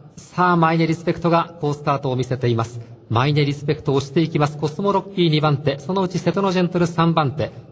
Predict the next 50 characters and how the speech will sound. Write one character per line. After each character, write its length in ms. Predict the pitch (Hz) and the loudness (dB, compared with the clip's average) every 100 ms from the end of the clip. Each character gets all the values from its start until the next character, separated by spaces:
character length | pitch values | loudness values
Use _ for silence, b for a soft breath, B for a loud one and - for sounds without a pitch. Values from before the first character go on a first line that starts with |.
| - | -2
外 140 | 180 | 0
か 80 | 175 | 2
ら 100 | 151 | 2
リ 100 | 147 | 2
ワ 200 | 190 185 | 2 2
ー 20 | |
ド 80 | 175 | 2
レ 80 | 170 | 2
ブ 100 | 147 | 2
ロ 120 | 127 | 2
ン、 100 | 110 | 0
バ 120 | 139 | 0
ウ 100 | 202 | -2
ン 40 | |
サ 160 | 202 185 | -2 -2
ー 20 | |
な 100 | 180 | -2
ど 80 | 190 | 0
が 140 | 170 | 2
上 60 | 143 | 2
が 80 | 139 | 0
っ 140 | - | -2
て 80 | 147 | -2
い 40 | |
っ 20 | 131 | -2
て、 520 | 139 143 - - - | -2 -4 -4 -14 -20
さ 180 | - 156 | -4 -2
ら 80 | 143 | 2
に 120 | 143 | 2
は 220 | 160 165 | 2 0
大 120 | 147 131 | -2 -4
外 240 | 143 143 | -4 -4
か 100 | 139 | 0
ら 100 | 131 | 2
も 160 | 120 127 | 2 2
う 40 | |
一 80 | 127 | 0
頭 140 | - 117 | -4 -2
で 80 | 107 | -2
す 100 | - | -2
が、 80 | |
リ 160 | 101 110 | 0 2
ワ 160 | 156 160 | 2 2
ー 20 | |
ド 100 | 151 | 2
レ 120 | 143 | 2
イ 40 | |
ン 80 | 120 | 2
な 140 | 104 101 | 0 -2
ど、 200 | 90 | -4